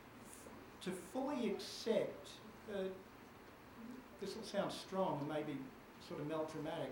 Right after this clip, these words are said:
but I, I, I think a good case can be made for this, to fully accept, uh, the humanity,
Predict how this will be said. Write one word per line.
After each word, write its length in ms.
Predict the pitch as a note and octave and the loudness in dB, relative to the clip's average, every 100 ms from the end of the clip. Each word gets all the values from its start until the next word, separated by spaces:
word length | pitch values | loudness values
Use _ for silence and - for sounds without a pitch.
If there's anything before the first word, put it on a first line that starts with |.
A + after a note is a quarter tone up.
| C3 | -2
but 120 | C#3+ | 0
I, 60 | D3 | 2
I, 20 | |
I 1300 | - - - - - - - - - - - A2 - - | 2 0 -8 -12 -14 -14 -14 -14 -12 -10 -8 -6 -6 -6
think 160 | E3 D3 | -6 -6
a 440 | - A#2+ A3 - | -6 -6 -6 -4
good 140 | D#3 E3 | -4 0
case 180 | D#3 - | 0 0
can 100 | C#3+ C3 | -4 -2
be 80 | |
made 200 | D3 D#3+ D#3 | 0 0 -2
for 60 | C3+ | -4
this, 180 | B2+ B2+ - - - | -4 -4 -8 -12 -10
to 60 | |
fully 380 | - - C4 A#3 | -4 2 6 6
accept, 540 | G#3 - - E3 - - - - - - - - | 4 2 4 4 4 0 -10 -14 -14 -14 -12 -4
uh, 60 | F3 F#3 F3+ | -2 0 0
the 60 | F3+ | 0
humanity, 720 | F3+ G#3+ A3 C4 A3+ C#3+ B2+ | 2 6 6 6 4 4 2